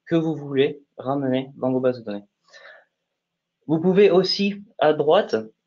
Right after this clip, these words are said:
tout sélectionner ou tout élection-, tout désélectionner d'une partie, euh, ou d'une catégorie de type de métrique.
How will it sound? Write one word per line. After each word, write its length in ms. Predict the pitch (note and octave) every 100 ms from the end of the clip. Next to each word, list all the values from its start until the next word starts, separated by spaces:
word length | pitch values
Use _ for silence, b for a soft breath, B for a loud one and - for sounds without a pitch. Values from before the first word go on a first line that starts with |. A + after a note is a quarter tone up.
| _
tout 180 | - G#3
sélectionner 760 | G#3 E3+ E3 E3 D#3 E3+ G#3+ -
ou 140 | D3
tout 260 | C#3+ G3 F#3+
élection-, 380 | F3+ E3+ - - _ _
tout 220 | - F#3
désélectionner 880 | C#3+ F3+ F3+ F3 D#3+ - C3+ C#3+ - -
d'une 240 | B2+ C#3+
partie, 540 | C#3+ C#3+ C#3+ D#3 E3 E3 _
euh, 160 | B2+ A#2+ A#2 A#2 A#2+ - -
ou 100 | C3
d'une 180 | C#3 C3+
catégorie 640 | C#3+ C#3 C3 C3 C#3 D3+ C3+
de 80 |
type 160 | C3 C3
de 80 | B2
métrique. 420 | A2+ - F#2 _